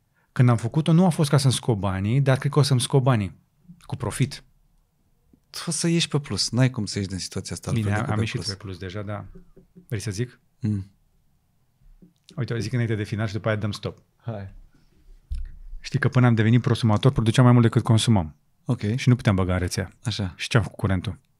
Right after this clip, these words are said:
Speaker 1: Am făcut ceva care astăzi valorează foarte mult și care a, a offsetat toată investiția.
Speaker 2: Ai băgat în f-, Bitcoin sau ce ai făcut?
Speaker 1: Da.
Speaker 2: Ai pus în farming.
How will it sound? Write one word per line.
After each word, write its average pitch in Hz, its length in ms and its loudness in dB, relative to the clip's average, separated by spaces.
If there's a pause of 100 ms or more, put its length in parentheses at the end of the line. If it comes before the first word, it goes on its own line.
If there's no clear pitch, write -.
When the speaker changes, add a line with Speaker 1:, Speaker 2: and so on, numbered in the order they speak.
(460)
Speaker 1:
Am 110 100 2
făcut 113 180 -2
ceva 120 240 2
care 110 220 0
astăzi 110 240 -4
valorează 107 440 0
foarte 104 320 2
mult 98 260 2
și - 120 -10
care 98 200 2
a, 98 120 4
a 107 180 -2
offsetat 104 420 0
toată 107 220 0
investiția. 98 600 -4 (720)
Speaker 2:
Ai 113 100 -6
băgat 117 360 -2
în 113 320 2
f-, 98 100 -16 (460)
Bitcoin 104 420 -2
sau 90 160 -6
ce - 100 -8
ai 82 60 -8
făcut? - 220 -20 (220)
Speaker 1:
Da. 90 320 -8
Speaker 2:
Ai 92 120 -8
pus - 160 -12
în 110 100 -2
farming. 90 400 -8